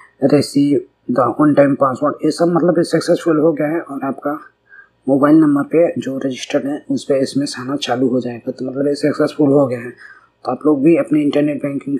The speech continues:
में login होने के बाद ये सब कर सकते हैं। और एसएमएस के through कैसे करना है हम next video में बता देंगे। तो अगर मैं आपको next video जानना है तो आप हमसे कमेंट में करके वो link ले सकते हैं। तो हम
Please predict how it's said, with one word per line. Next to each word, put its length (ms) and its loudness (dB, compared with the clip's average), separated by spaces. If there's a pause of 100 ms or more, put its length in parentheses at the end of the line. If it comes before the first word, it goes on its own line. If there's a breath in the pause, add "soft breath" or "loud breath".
में 80 -4
login 320 0
होने 180 -2
के 60 -8
बाद 180 -4
ये 80 -2
सब 240 -2
कर 140 0
सकते 340 -10
हैं। 140 -10 (440 loud breath)
और 140 0
एसएमएस 300 0
के 100 2
through 240 -4
कैसे 220 2
करना 240 0
है 60 0
हम 100 2
next 240 -4
video 180 2
में 100 4
बता 220 2
देंगे। 260 -4 (880 loud breath)
तो 240 0 (220)
अगर 180 2
मैं 160 4
आपको 460 2
next 260 2
video 280 4
जानना 380 -2
है 120 -4
तो 140 -2
आप 120 0
हमसे 240 -2
कमेंट 240 -4
में 80 -4
करके 220 -2
वो 80 -2
link 300 -2
ले 180 2
सकते 280 -6
हैं। 160 -4 (840 loud breath)
तो 120 2
हम 200 2